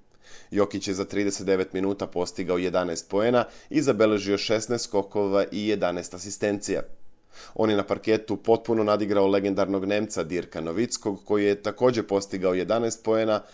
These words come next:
ali je imao svega pet skokova. I Nemanja Bjelica je slavio pobedu sa Minnesotom, ali je u meču protiv Brooklyna ostvario daleko skromniji učinak. Srpski košarkaš zabeležio je četiri poena i isto toliko skokova.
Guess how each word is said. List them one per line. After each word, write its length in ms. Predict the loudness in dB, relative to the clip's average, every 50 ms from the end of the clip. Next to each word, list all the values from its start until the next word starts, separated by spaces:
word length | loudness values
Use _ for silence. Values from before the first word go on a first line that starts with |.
| -20 -20 -6
ali 360 | 2 4 4 6 6 4 4
je 160 | 4 4 4
imao 320 | 2 2 2 2 2 2 0
svega 500 | 0 -4 -4 -2 -2 -2 0 0 -2 -2 -4 -6
pet 220 | -10 -10 -6 -6 -6
skokova. 520 | -4 -2 -2 -4 0 2 2 2 2 0 -2 -8 _ _ _ -20 _ _ _ _ _ -20 -20 -20 -20 -20 -10 -2
I 100 | 0 4
Nemanja 300 | 6 6 6 6 4 4
Bjelica 400 | 4 4 4 4 4 2 2 2
je 60 | 2
slavio 400 | 2 2 2 2 4 4 2 0
pobedu 360 | 2 2 2 2 4 2 0
sa 180 | -2 -2 -2 -2
Minnesotom, 680 | 0 0 0 -2 0 2 2 2 2 0 -2 -2 -2
ali 200 | -2 -2 -2 -2
je 100 | 0 0
u 80 | 0 0
meču 300 | -2 -4 -4 -6 -8 -12
protiv 280 | -12 -12 -8 -8 -8
Brooklyna 460 | -4 0 0 0 0 0 -2 -2 0 0
ostvario 460 | -2 -4 -4 0 0 2 2 2 2
daleko 360 | 2 2 2 2 0 -2 -6
skromniji 460 | -8 -6 -2 0 0 0 2 2 2
učinak. 540 | 0 0 -2 -4 -4 -4 -6 -8 -10 -18 -20 -20 _ _ -20 -18
Srpski 380 | -6 -4 -4 -4 -4 -6 -8
košarkaš 480 | -10 -8 -2 -2 -2 -2 0 -4 -6 -4
zabeležio 600 | -4 -4 -2 0 0 0 0 -2 -2 -2 -2 -2
je 120 | -2 -2
četiri 440 | -2 -2 -2 0 0 -2 -2 -2 -2
poena 380 | 0 0 0 2 2 0 0 -2 -4 -10 -18 -14 -2
i 160 | 0 2 2
isto 220 | 2 0 -2 -6
toliko 420 | -2 -2 0 0 0 -2 -4 -6 -6
skokova. 520 | -2 0 0 0 0 0 -2 -2 -2 -4